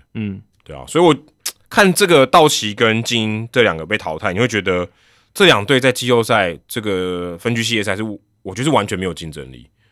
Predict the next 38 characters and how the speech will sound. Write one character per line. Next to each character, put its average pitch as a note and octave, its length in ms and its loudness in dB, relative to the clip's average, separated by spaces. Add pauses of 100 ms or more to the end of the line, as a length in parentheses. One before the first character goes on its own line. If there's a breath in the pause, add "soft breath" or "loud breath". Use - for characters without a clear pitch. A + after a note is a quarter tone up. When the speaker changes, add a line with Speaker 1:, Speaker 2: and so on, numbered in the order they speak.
(320)
Speaker 1:
嗯。 G2+ 120 -12
Speaker 2:
即 G2+ 120 -2
便 G3 140 2
是 G3+ 80 0
精 E3 200 -2
英 F3 60 0
队 D#3 220 4
第 D3+ 200 -4
二 D3+ 140 4
场 G2+ 220 -2
比 F2+ 80 -8
赛 G#2+ 160 -2
打 F2+ 140 -4
到 G2+ 100 0
十 F2 220 -4
一 F#2+ 60 -6
比 D#2+ 240 -14
八， D2 220 -8 (100)
但 C#3+ 120 -2
也 A#2+ 60 0
是 A2+ 160 -2
零 G#2+ 140 -4
去 A2+ 180 -4
秋 G2+ 180 0
波 F#2+ 260 -4 (200)
Speaker 1:
对、 A#2 200 -6
那 C#3 140 -10
个 A#2+ 100 4
Speaker 2:
Aaron A#2+ 80 4
Hicks B2+ 240 2
的 G2 120 2
三 G2+ 200 0
分 G2+ 140 0
炮， G2 140 0
不 D3+ 100 2
然 F3 100 4
其 B2+ 120 -4
实 C3 160 -2